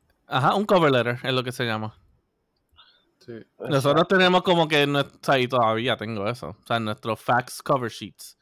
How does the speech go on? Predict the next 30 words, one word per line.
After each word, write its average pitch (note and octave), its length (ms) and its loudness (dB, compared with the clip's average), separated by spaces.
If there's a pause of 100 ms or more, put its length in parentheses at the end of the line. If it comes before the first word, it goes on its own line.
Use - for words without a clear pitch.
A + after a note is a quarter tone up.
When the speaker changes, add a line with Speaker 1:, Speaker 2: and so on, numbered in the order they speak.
(920)
Speaker 1:
El A2 140 -6
fax A2+ 300 -2
cover G#2 240 -4
sheet. F#2 220 -12 (280)
Y A2+ 180 -8
es, C3+ 460 -2
o D3 40 0
sea, A#2+ 300 -4
como A#2+ 200 -8
que A2+ 120 -6
tú A2+ 80 -6
escribes C3+ 440 -6
de B2+ 100 -4
dónde A#2 320 -4
viene, E3 420 -4
para A#2 260 0
dónde A#2+ 520 -4
es F3+ 280 -12
y A2 500 -8
el G#2 120 -6
número. G#2+ 360 -10 (1300)
Y A#2+ 80 -4
es A#2 60 -6
como D3+ 180 -6
que F#3+ 80 -2
un F#3+ 80 -4
face A2+ 180 -2
sheet. A2+ 260 -12 (580)
Que, C#3 220 0
eh, A#2+ 240 -4